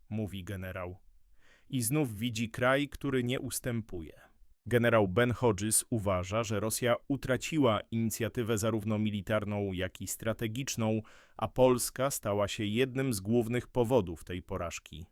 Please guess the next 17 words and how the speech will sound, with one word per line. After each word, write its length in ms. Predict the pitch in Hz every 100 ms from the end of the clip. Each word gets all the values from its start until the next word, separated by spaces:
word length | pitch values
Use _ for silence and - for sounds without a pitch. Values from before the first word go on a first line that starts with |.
| _ - - _ _ _
W 80 | -
swoich 340 | - 101 101
analizach 520 | 107 107 117 117 117 -
często 440 | 123 113 - 98
mówi, 340 | 92 95 117
że 120 | 107 101
to 140 | 104
właśnie 440 | 92 98 - 113
polska 680 | 98 - 120 123 120 - 127
determinacja 1080 | 113 117 120 113 110 110 107 95 - 90 85 -
utrzymuje 680 | 117 - - 110 110 117 120
system 460 | - 135 - 120
wsparcia 560 | 113 - 98 98 - 113
dla 240 | 104 101 - -
Ukrainy 560 | 117 - 107 95 90
przy 220 | 82 -
życiu. 480 | 98 92 - - 90